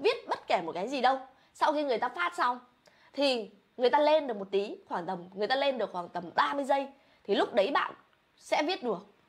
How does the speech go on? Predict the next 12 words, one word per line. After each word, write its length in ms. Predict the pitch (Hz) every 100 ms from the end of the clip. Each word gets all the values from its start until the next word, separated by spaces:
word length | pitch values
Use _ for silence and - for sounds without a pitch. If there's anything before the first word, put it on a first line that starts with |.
| - _ -
Lúc 160 | 370
đấy 100 | 240
bạn 160 | 359 269
sẽ 120 | -
viết 180 | 302 440
được 100 | 226
vào 100 | 175
giấy. 240 | 185 185 - _ _ _ - -
Thì 140 | 285
trong 320 | 277 339 359
cái 220 | 311 269 269
quá 280 | 254 294